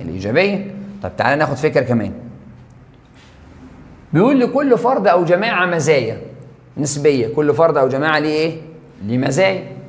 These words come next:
يتصف بها، فقد تتميز دولة على أخرى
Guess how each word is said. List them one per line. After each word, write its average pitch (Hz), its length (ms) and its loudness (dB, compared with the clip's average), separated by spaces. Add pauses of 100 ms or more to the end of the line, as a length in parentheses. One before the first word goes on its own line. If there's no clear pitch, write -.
(1700)
يتصف 208 500 4
بها، 151 340 2
فقد 190 220 2
تتميز 214 500 2
دولة 208 320 4
على 190 240 2
أخرى 135 440 2